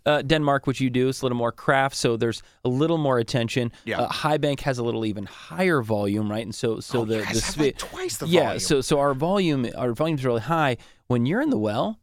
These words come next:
Speaker 1: there's a desperation factor
Speaker 2: I've seen you
Speaker 1: at
Speaker 2: behind
Speaker 1: a
Speaker 2: the
Speaker 1: certain
Speaker 2: bar by
Speaker 1: point.
Speaker 2: yourself on a Sunday morning at
Speaker 1: <laughs>
Speaker 2: brunch.
Speaker 1: Not great.
Speaker 2: And you still were sending over drinks to me, and I'm like,
Speaker 1: <laughs>
Speaker 2: "Is he okay? Can I help him? Can I do dishes or something?" You know?
Speaker 1: Yeah.
Speaker 2: <laughs> Like
Speaker 1: Well, it's a, it's a lot of, it's a lot of care,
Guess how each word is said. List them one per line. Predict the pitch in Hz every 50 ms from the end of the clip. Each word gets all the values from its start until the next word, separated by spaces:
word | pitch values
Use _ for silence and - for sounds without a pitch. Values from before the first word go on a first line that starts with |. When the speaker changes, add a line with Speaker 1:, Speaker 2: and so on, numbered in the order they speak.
| _ -
Speaker 1:
there's | 123 165 214 247 240
a | 240
desperation | 170 131 156 143 135 - - - 113 107 107 107 107 104 - - 95 92
factor | - - - - -
Speaker 2:
I've | 139 151 -
seen | - - - 190 220 220
you | 202
Speaker 1:
at | 165
Speaker 2:
behind | - - 143
Speaker 1:
a | 165
Speaker 2:
the | 156
Speaker 1:
certain | - 120 110
Speaker 2:
bar | 156 151
by | -
Speaker 1:
point. | 151 139
Speaker 2:
yourself | 135 135 - - 147 151 143 -
on | - 123 117
a | 104
Sunday | - - - 143 139 127 123 117
morning | 110 101 110 131 131 131 - 107 107 -
at | 233 247 220 185
Speaker 1:
<laughs> | -
Speaker 2:
brunch. | 110 247 - - 123 107 104 - - 185 - - -
Speaker 1:
Not | 170 165 170 175 185 160 - -
great. | - 165 156 143 - -
Speaker 2:
And | 143
you | 185 202
still | 190 - - 165 180 190
were | 175 165
sending | - - 165 160 165 160
over | 151 143 143
drinks | 110 - 131 147 156 - -
to | 143
me, | 127 123 120 117
and | 117 123
I'm | 123 131
like, | 127 127 123 127 127 123 - - - - - _ - -
Speaker 1:
<laughs> | - - - - -
Speaker 2:
"Is | - 180 -
he | - 302 403 508
okay? | - - 202 220 226 214 226
Can | 220 - 220
I | 214 415 403
help | 180 - 202 214 202
him? | - 208 214 214 220 208
Can | 170 190
I | 196 180
do | 175 185
dishes | - 139 151 - - 180 165 190
or | 185
something?" | - 202 196 190 - 202 202 202 196 185
You | 180
know? | 180 175
Speaker 1:
Yeah. | 180 175 175
Speaker 2:
<laughs> | -
Like | 180 190 - -
Speaker 1:
Well, | - 113 113 117 117 123
it's | 120 - - -
a, | 123 113
it's | 117 113 - -
a | 113
lot | 107 117 120 127 131
of, | 135 135 139
it's | - 131 -
a | - 131
lot | 135 139 143 147
of | 151 -
care, | - 160 151 151 151 151 147 156